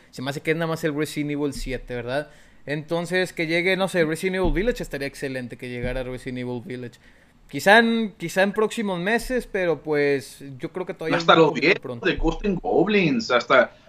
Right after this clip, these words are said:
Speaker 2: o los Street Fighter, carnal, para darnos una chi-, es que sí, hace falta más juegos de peleas en Game Pass, más.
Speaker 1: Claro.
Speaker 2: Estuviera perfecto una colección de Street Fighter, que estuviera ahí para darnos en la madre todo, recordar los viejos tiempos,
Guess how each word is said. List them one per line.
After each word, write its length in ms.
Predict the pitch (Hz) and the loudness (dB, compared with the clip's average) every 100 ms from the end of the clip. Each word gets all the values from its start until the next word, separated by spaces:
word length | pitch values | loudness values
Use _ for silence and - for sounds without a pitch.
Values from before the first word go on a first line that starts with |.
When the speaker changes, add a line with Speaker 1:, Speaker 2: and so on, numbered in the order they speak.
| - | -6
Speaker 2:
o 80 | 135 | 0
los 160 | 151 143 | 2 2
Street 280 | 165 233 226 | 2 0 4
Fighter, 500 | 214 - 202 214 196 | 6 8 8 6 4
carnal, 440 | 180 170 165 151 | 0 2 2 2
para 140 | 131 | 2
darnos 200 | 143 185 | 2 0
una 200 | 190 208 | 0 0
chi-, 280 | 214 156 143 - - - - | 0 -6 -8 -8 -6 -2 2
es 160 | 175 | 2
que 140 | - 220 | 2 -4
sí, 260 | - 233 | 0 0
hace 220 | 202 160 196 | 2 2 2
falta 400 | - 196 196 196 | 4 4 4 2
más 300 | 156 170 190 | 2 -4 -4
juegos 400 | - 139 156 147 | -2 -2 -2 -4
de 100 | 165 | -4
peleas 640 | - 104 104 117 113 - | -2 -4 0 0 -2 -6
en 140 | 117 101 | -6 -2
Game 220 | 95 110 | 0 0
Pass, 340 | 110 - - - | 0 -4 -6 -2
más. 400 | 92 104 90 - - - - - - | 2 4 2 -8 -16 -18 -18 -20 -2
Speaker 1:
Claro. 140 | 131 | 0
Speaker 2:
Estuviera 300 | 127 160 180 | 4 4 6
perfecto 440 | - 113 147 143 - | 2 2 0 -2 -2
una 180 | 175 180 | 0 2
colección 420 | 151 113 - 135 | 2 2 0 -4
de 60 | 160 | -4
Street 240 | 165 165 | -2 -2
Fighter, 440 | - 107 147 151 | 2 4 4 2
que 80 | 147 | -2
estuviera 300 | 120 110 123 | -6 0 2
ahí 140 | 139 135 | 2 2
para 160 | 139 | 0
darnos 240 | 139 147 - | 0 -2 -2
en 60 | |
la 80 | 104 | -2
madre 320 | 98 117 139 | 2 2 2
todo, 320 | - 104 123 131 | 0 -2 -2 -2
recordar 380 | 117 101 101 123 | -6 -8 -8 -8
los 100 | 127 | -8
viejos 340 | 131 135 - | -10 -12 -8
tiempos, 800 | 107 95 110 113 110 113 110 | 0 4 6 4 0 -4 -4